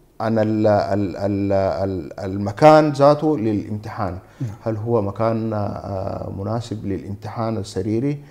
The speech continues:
Speaker 1: أم غير مناسب؟ وكل الإش-، ال-، التقارير التي رفعت أشادت بأنه الامتحان هو فعلًا،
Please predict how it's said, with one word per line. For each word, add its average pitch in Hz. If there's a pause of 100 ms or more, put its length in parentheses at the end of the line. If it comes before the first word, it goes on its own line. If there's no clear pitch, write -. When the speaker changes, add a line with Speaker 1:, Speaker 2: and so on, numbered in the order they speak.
(340)
Speaker 1:
أم 92
غير 98
مناسب؟ 101
وكل 98
الإش-، 104
ال-، 95
التقارير 90
التي 113
رفعت 117 (440)
أشادت 120
بأنه 101
الامتحان 98
هو 120
فعلًا، 123